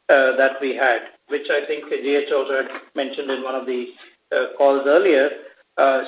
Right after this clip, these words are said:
so in terms of getting new business and, uh, our ability to win, there's lots of work happening in technology transformation,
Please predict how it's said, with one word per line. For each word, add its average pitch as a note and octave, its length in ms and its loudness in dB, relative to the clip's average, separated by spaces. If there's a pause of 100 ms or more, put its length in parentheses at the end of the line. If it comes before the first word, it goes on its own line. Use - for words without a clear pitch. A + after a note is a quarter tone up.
so G#3 120 6
in G3+ 140 4
terms B3+ 240 6
of B3+ 100 8 (320)
getting G#3+ 260 2
new G#3+ 180 4
business F#3+ 420 4 (100)
and, F#3 260 4
uh, D#3+ 220 6 (480)
our D#3 140 8
ability F3+ 380 6
to F#3 80 4
win, E3 400 0
there's E3+ 160 4
lots D3+ 480 2
of F#3 180 4
work F#3 240 4
happening E3+ 380 2
in D#3+ 160 -2
technology D3 560 -2
transformation, D3 680 -4